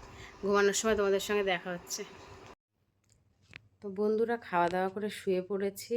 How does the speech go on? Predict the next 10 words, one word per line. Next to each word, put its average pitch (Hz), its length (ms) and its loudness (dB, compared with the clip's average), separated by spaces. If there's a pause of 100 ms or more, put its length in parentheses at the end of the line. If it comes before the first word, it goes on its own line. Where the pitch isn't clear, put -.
আর 165 320 -2 (200)
সোনাই 175 420 -2
ওই 175 200 4
ঘরে 190 180 0 (120)
পড়তে 170 260 -4
বসেছে। 196 440 -4 (600)
ওর 185 100 0
কাছে 202 260 -2
আমি 220 180 6
কিছুক্ষণ 226 400 0